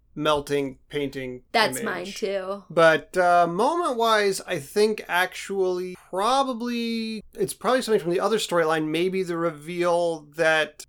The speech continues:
Speaker 1: Cyrus and Liam have been working on this con for a while, because it actually gives me faith that this story has a direction.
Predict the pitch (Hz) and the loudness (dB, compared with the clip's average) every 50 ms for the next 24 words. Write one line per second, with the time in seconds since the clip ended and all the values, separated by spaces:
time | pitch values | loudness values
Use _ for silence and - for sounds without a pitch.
0 | _ - 170 - - - - - 175 160 156 160 151 - 160 170 170 170 170 165 | _ -12 -10 -8 -6 -4 0 2 2 4 2 2 0 -2 -2 -2 -2 0 0 -2
1 | 156 139 143 156 160 143 135 143 165 156 151 151 151 151 151 151 147 147 147 147 | -2 0 0 0 0 0 0 0 2 2 2 0 -2 -4 -6 -6 -6 -6 -6 -6
2 | 143 - - - 160 170 170 156 165 170 170 170 165 - - 180 185 185 185 190 | -8 -12 -12 -6 -4 -4 -2 -2 -2 -2 -2 -2 -2 -6 -8 -6 -6 -6 -4 -2
3 | 190 190 196 208 208 214 208 208 208 214 214 214 226 - - - 196 - - - | -2 0 0 0 0 0 -2 -4 -4 -4 -4 -4 -4 -6 -6 -6 -6 -6 -6 -8
4 | - - 226 226 226 233 233 233 233 226 - _ _ - 165 147 139 170 202 220 | -8 -6 -4 -4 -2 -2 -2 -2 -4 -4 -6 _ _ -16 -12 -6 0 2 2 2
5 | 208 190 214 226 202 - - - 240 233 240 233 - 240 233 233 - 233 220 - | 2 0 -6 -6 -8 -6 -4 0 0 0 0 -2 -4 -6 -6 -6 -6 -8 -8 -8
6 | - - - - 214 214 226 226 233 233 240 240 240 233 226 - _ _ - 185 | -10 -12 -6 -2 -2 0 0 0 -2 -2 -4 -6 -8 -10 -12 -14 _ _ -2 0
7 | 202 220 208 190 220 226 220 220 220 220 220 208 226 220 214 220 240 262 277 - | 2 2 0 2 2 2 4 4 2 0 0 0 0 0 0 0 -2 -4 -4 -8
8 | - - 147 - - - | -10 -10 -10 -10 -12 -14